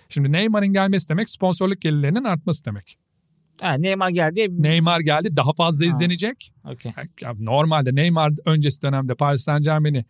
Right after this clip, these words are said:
Speaker 1: ne kadar izliyordun yani? Şampiyonlar Ligi'nde bir denk gelirsen.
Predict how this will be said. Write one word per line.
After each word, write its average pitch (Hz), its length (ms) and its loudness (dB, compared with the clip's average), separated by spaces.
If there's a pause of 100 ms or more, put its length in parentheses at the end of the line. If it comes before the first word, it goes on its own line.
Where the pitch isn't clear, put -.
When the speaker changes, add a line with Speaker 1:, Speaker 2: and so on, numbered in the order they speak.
(300)
Speaker 1:
ne - 80 -2
kadar 151 220 0
izliyordun 107 400 -12
yani? 123 240 -16 (260)
Şampiyonlar 151 560 0
Ligi'nde 139 240 2
bir 139 60 -2
denk 147 200 0
gelirsen. 143 400 0